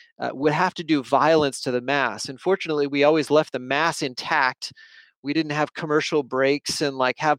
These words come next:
pauses for other things to be inserted. Father didn't sit back and, you know, have a smoke in the middle of it. And we <laughs> actually had the mass. So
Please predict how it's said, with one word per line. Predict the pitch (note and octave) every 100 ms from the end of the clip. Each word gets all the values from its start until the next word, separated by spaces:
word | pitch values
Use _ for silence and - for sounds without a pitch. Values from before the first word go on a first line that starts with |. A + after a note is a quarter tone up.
| -
pauses | - D3 D3 C#3+ C#3+ -
for | C3+
other | C3+ D3
things | - D3+ C#3+
to | D3+
be | C3+ C3+
inserted. | B2+ - - D3+ C#3+ C#3+ - - - _
Father | E3 D#3 D#3
didn't | D3+ C#3+
sit | - - F3
back | C#3+ D3+ D3+ -
and, | C#3+
you | C#3+
know, | C3+
have | C3+ D3+
a |
smoke | C#3 - E3 D#3 E3 E3+
in | D3+
the |
middle | C#3+ D3 C#3+
of | C#3
it. | C#3+ C#3+
And | C3+ B2 _ - -
we | F3
<laughs> |
actually | F3+ - B3
had | - E3+ D3
the | C3+
mass. | C#3 D3 B2 A#2 -
So | - C3+